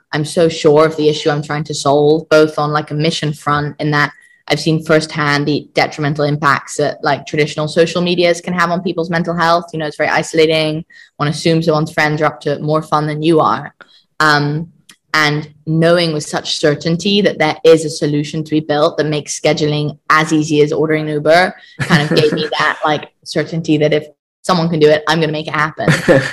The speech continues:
Speaker 1: Um, I know it's gonna happen eventually. So it was, like, being part of the generation, I think, that's in that kind of wave against social media was very helpful for me 'cause it, it means I've seen, like, firsthand the issues with it, but also firsthand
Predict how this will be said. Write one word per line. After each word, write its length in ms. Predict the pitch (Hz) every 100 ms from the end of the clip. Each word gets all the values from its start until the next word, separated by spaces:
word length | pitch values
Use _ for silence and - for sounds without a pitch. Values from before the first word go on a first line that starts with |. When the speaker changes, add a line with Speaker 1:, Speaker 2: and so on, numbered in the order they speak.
| 147
Speaker 1:
Um, 380 | 143 143 135 -
I 140 | 156
know 180 | 165 165
it's 100 | 147
gonna 140 | 160 151
happen 240 | 147 151
eventually. 540 | 151 151 - 147 127
So 440 | 156 160 147 151 147
it 80 | 156
was, 240 | 156 151
like, 260 | 151 151 - _ _ _ _ -
being 260 | 180 165 -
part 300 | 160 170 175
of 80 | 185
the 60 |
generation, 640 | 190 208 214 214 233 240 226
I 100 | 208
think, 340 | 220 214 185
that's 160 | 175 - - 160 -
in 220 | 175 170
that 340 | 165 160 - -
kind 160 | 160
of 80 | 156
wave 280 | 156 156 156
against 380 | 156 147 151 -
social 320 | 190 190 202
media 560 | 202 196 196 196 196 - _ -
was 120 | 160
very 140 | 160 160
helpful 360 | 170 143 160
for 140 | 165 190
me 200 | 190 185
'cause 120 | 190
it, 140 | - -
it 100 | 147
means 200 | 160 156
I've 140 | 156
seen, 220 | - 160
like, 220 | 151 - -
firsthand 580 | 180 160 - 151 151 151
the 140 | - 214
issues 340 | - 202 -
with 160 | 147 147
it, 200 | 139 -
but 80 | 175
also 240 | 170 156
firsthand 540 | - 156 160 156 151